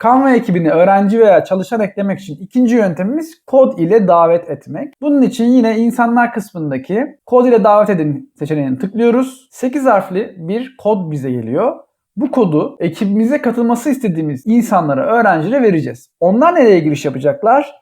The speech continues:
Canva nokta com class join adresine giriş yapacaklar. Öğrencimiz kendi bilgisayarını açtı.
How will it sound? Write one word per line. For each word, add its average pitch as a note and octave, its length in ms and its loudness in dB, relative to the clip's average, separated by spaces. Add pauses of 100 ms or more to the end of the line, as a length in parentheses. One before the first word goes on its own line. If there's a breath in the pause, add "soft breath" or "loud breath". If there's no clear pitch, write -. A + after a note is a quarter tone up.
Canva B3+ 260 2
nokta E3+ 280 -4
com A#3 320 0
class F#3+ 400 0
join F3+ 420 0
adresine F3 800 -4
giriş E3 280 -2
yapacaklar. A#2+ 760 -10 (200)
Öğrencimiz F#3+ 640 0
kendi F#3+ 300 0
bilgisayarını C3+ 460 -4
açtı. E3+ 600 -4